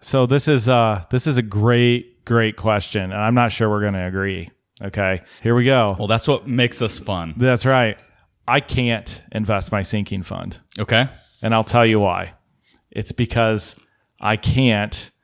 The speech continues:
Speaker 1: imagine my sinking fund going down in value and have the expense happen sooner rather than later.
Speaker 2: Okay.
Speaker 1: I'm not gonna save for even a roof probably any sooner than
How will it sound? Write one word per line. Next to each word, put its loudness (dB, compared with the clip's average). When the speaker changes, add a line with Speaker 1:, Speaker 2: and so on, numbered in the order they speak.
Speaker 1:
imagine 0
my 2
sinking 0
fund -4
going 4
down 0
in -4
value -2
and -4
have 0
the -2
expense -8
happen -4
sooner -2
rather -2
than -4
later. 0
Speaker 2:
Okay. -4
Speaker 1:
I'm 0
not 2
gonna 0
save 0
for -2
even 0
a 2
roof 0
probably 0
any -4
sooner -2
than -2